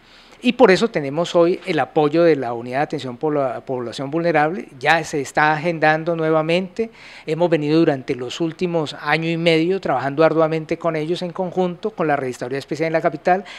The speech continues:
y luego nos vamos a desplazar a los municipios donde más necesidades haya para efectos de seguir apoyando a nuestros registradores en esta tarea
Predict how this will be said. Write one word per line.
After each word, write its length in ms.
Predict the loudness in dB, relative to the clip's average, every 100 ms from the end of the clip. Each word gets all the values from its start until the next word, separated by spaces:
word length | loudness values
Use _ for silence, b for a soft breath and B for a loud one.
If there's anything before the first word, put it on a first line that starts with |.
| B B
y 140 | -6
luego 340 | 2 2 4
nos 220 | 2 2 2
vamos 320 | 2 0 -4
a 60 | -6
desplazar 680 | -6 -8 -4 0 0 0 _ B B B B
a 100 | 0
los 220 | 0 -2
municipios 600 | -6 -8 -8 -6 0 0
donde 340 | 0 -4 -6 -2
más 240 | -2 -2
necesidades 720 | -8 -6 -8 -8 -6 -6 -4
haya 300 | -4 -4 -6 -14 B B
para 140 | -2 -2
efectos 360 | -2 -2 -2
de 100 | 0
seguir 280 | -2 -4 -2
apoyando 440 | 0 -2 -2 -4 -6
a 40 |
nuestros 340 | -6 -8 -10
registradores 640 | -10 -12 -10 -10 -6 -6 -6
en 100 | -8
esta 280 | -4 -2 2
tarea 420 | 4 6 4